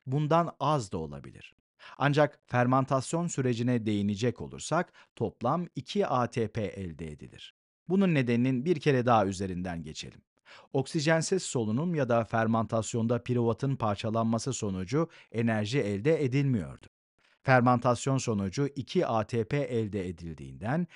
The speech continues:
hücrelerimizde üretilen A T P'nin çok büyük bir bölümü mitokondrilerde gerçekleşen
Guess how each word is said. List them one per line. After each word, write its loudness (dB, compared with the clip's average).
hücrelerimizde 2
üretilen 2
A 0
T -2
P'nin 0
çok -2
büyük -2
bir -2
bölümü -2
mitokondrilerde 0
gerçekleşen -2